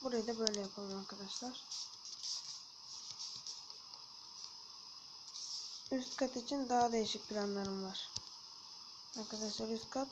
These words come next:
daha güzel olacak. Dediğim gibi arkadaşlar bu sefer kendi tasarımım.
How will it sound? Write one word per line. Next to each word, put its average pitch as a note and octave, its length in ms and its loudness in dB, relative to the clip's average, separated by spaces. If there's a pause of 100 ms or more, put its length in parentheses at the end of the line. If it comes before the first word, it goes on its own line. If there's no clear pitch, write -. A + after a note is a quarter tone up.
(180)
daha A3 180 6
güzel G#3+ 340 2
olacak. G3+ 360 2 (1300)
Dediğim C#4 320 10
gibi B3+ 100 8
arkadaşlar B3 640 6
bu C#4 80 6
sefer C#4 380 6
kendi B3 320 6
tasarımım. A3+ 560 4